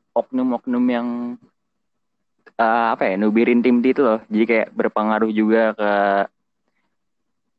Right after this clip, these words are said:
pen-, pendapat, pikiran banyak orang terhadap tim T itu sendiri gitu loh.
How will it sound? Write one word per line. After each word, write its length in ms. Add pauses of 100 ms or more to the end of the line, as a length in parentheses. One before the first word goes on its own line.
pen-, 320
pendapat, 560
pikiran 320
banyak 240
orang 320
terhadap 240
tim 160
T 160
itu 80
sendiri 320
gitu 160
loh. 40